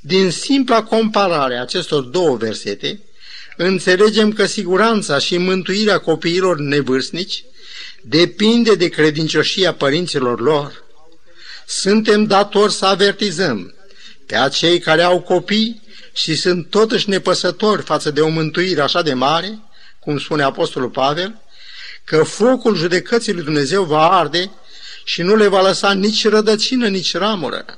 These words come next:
În ce contrast izbitor stau acești părinți față de Enoch, despre care în Geneza cinci, douăzeci și unu și douăzeci și doi citim următoarele.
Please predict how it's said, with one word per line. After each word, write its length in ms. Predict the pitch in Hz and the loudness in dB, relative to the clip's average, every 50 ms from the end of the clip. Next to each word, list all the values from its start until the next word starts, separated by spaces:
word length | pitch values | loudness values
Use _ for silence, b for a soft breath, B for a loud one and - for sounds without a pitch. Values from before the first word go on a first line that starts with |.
| - - - - - - - - B B B B B B B - | -20 -20 -20 -20 -20 -20 -20 -20 B B B B B B B -6
În 220 | 190 170 180 180 | -2 0 0 0
ce 220 | 165 - 269 269 | 0 0 0 0
contrast 600 | 262 - 214 196 196 196 196 202 226 240 214 - - | 0 0 2 2 2 0 0 0 0 0 0 -2 -2
izbitor 580 | 202 165 135 135 147 165 147 - 214 214 190 | -4 -4 -2 -2 -4 -4 -2 0 2 2 2
stau 260 | 147 - - 175 156 147 | 0 0 0 2 2 2
acești 320 | 147 147 - 208 175 - | 2 2 0 -2 -2 0
părinți 440 | - 160 139 131 147 170 180 - - | 0 0 0 2 0 0 -2 -4 -2
față 280 | - 160 147 - 156 | -2 -2 -2 -2 -2
de 100 | 143 127 | -2 2
Enoch, 560 | 127 131 135 147 151 175 185 196 - - - B B B B B B B B B B B | 2 4 4 4 2 0 -2 -2 -4 -8 -16 B B B B B B B B B B B
despre 360 | - 143 165 147 - - 165 160 | -4 -2 -2 -2 0 0 -2 0
care 240 | 156 196 190 185 | 2 2 2 2
în 80 | 185 180 | 2 2
Geneza 460 | 156 156 170 190 208 202 175 180 160 | 2 2 2 2 2 2 2 0 0
cinci, 320 | 147 - - 202 196 165 135 | -2 0 0 0 0 2 2
douăzeci 240 | 160 160 156 147 | 2 2 2 2
și 100 | - - | 0 -2
unu 140 | 180 165 151 | -4 -4 -4
și 60 | 131 | -2
douăzeci 260 | 120 139 135 123 117 107 | 0 0 0 0 0 -2
și 60 | 101 | 0
doi 260 | 135 156 170 180 185 B B B B B B B - | 0 0 0 0 -4 B B B B B B B -8
citim 360 | - - 160 139 185 196 185 | -6 -6 -4 -2 0 0 2
următoarele. 800 | 165 147 143 147 139 143 165 175 151 117 - 98 90 - - | 2 2 0 0 -2 0 0 0 0 0 -2 -6 -8 -10 -12